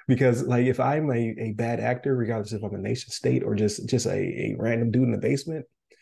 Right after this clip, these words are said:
or, or gal, you're right, I'm not being sexist, a person in a hoodie in a dark room, <laughs> 'cause that's what hackers do apparently, uh, with their, with their, uh, R G B keyboards. Um,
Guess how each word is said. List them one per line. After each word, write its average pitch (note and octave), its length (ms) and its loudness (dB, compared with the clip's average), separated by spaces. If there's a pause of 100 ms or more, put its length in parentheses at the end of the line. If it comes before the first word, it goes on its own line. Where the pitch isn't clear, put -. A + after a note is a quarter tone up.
(280)
or, B2 180 6
or D3 160 4
gal, G2+ 340 0
you're A#2 120 -2
right, A2 180 -2
I'm A2+ 80 -4
not A#2 120 -2
being A2+ 120 -2
sexist, G2+ 400 -6
a A2+ 80 0
person F3 380 4
in B2 80 4
a G#2+ 80 2
hoodie F#2+ 440 0 (360)
in A#2 100 2
a G2+ 60 4
dark A2+ 340 0
room, G#2+ 420 -4 (200)
<laughs> - 240 -20
'cause C#3 120 6
that's C3+ 160 4
what B2 160 4
hackers C3 320 2
do A2 160 0
apparently, F#2+ 480 -8 (760)
uh, G2+ 320 -2
with A2 140 2
their, G#2+ 160 2
with A2 120 0
their, G#2+ 320 0
uh, G#2+ 200 -4
R A#2 160 2
G G#2+ 120 0
B G#2+ 140 4
keyboards. G#2 580 -2 (540)
Um, G2+ 560 -4